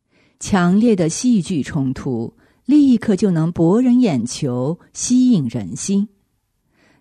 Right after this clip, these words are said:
再加上诗一般的语言、神话般的人物，浪漫的故事情节，叫人对即将出场的主角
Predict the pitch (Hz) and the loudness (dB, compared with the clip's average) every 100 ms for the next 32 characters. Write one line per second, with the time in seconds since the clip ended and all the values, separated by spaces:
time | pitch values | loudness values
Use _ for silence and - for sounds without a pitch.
0 | _ 202 180 196 165 190 160 139 - - | _ 0 2 2 0 0 0 -2 -4 -2
1 | 285 285 254 190 170 160 160 127 110 120 | 0 2 2 0 -2 -2 -2 -4 -4 -6
2 | 117 143 - _ - - 185 160 208 285 | -4 -8 -10 _ -16 0 2 2 -2 -2
3 | 262 214 208 156 123 117 160 233 151 _ | -4 -2 -2 -2 -4 -6 -4 -4 -4 _
4 | _ _ _ _ _ - 220 190 185 170 | _ _ _ _ _ 0 2 4 2 2
5 | 156 143 233 202 165 131 147 135 208 - | 0 -2 0 0 -2 -6 -6 -2 -2 -2
6 | 151 135 151 - _ _ - 294 285 262 | -2 -2 -4 -8 _ _ -4 0 2 2
7 | 196 170 160 196 - 220 165 - 165 214 | 2 2 0 -2 0 0 0 -2 -4 -2
8 | 285 285 277 214 208 165 160 175 143 123 | 0 0 0 -2 -2 -4 -4 -4 -4 -4
9 | - 135 127 156 | -4 -4 -4 -6